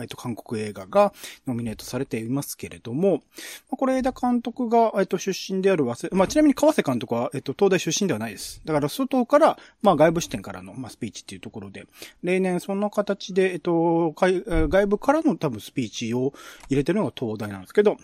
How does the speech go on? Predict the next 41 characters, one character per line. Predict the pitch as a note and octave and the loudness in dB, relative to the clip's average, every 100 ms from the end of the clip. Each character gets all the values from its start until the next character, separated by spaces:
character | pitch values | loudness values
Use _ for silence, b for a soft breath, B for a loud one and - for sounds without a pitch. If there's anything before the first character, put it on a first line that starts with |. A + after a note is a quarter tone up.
| b | b
え | - | -10
っ | |
と、 | D#3+ | -4
是 | G#3 G#3+ | 2 2
枝 | G#3+ | 4
監 | G#3 | 2
督 | G3+ A#3 D#4 | 0 0 4
は、 | D4+ - | 6 4
え | C#3 | -2
っ | |
と、 | C#3+ A#2+ | -2 -2
出 | - | -2
身 | - - C3 | -6 -6 -6
者 | - G2+ | -6 -6
で | A2 | -2
あ | - G3 | 4 4
り、 | G#3+ F#3+ B B B | 6 2 B B B
か | C4 | -2
つ | A#3+ | 2
今 | F3+ B2 | 2 2
理 | B2 | 0
工 | - G#3 | 4 4
学 | G3+ G3 G#3+ | 4 0 -2
部 | A2+ | -4
の | F2 | -6
ね、 | D#3 - - | -8 -8 -8
え | D3 C#3 C3 B2+ B2 A#2+ | -6 -6 -6 -8 -8 -8
ー、 | |
講 | - F3 D#3+ | -2 0 0
義、 | B2 B2 - | -2 -6 -8
講 | - E3+ D3 | -8 -4 -2
座 | D3+ | 0
も | C#3 C3 | 0 0
持 | C#3 | -2
っ | |
て | - - | -2 -4
ら | - | -6
っ | |
し | - - | -8 -10
ゃ | |
る、 | F#2 | -14